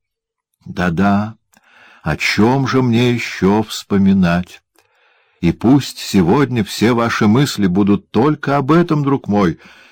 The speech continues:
и тогда ваше сердце смягчится, тогда прежние чувства, воспоминания о прежних днях успокоят его.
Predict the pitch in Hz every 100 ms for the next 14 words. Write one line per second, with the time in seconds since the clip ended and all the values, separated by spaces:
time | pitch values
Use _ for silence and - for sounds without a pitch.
0 | _ - 85 85 80 82 82 80 - 80
1 | - 78 90 - - - 73 - - 107
2 | 139 - - 69 - 76 73 82 - 87
3 | 87 82 87 87 - 113 107 - 90 78
4 | - - - 80 90 - 95 101 107 110
5 | 107 107 101 101 107 104 110 87 95 113
6 | 113 - - - - - 104 - 104 98
7 | 104 127 131 117 - 101 82 73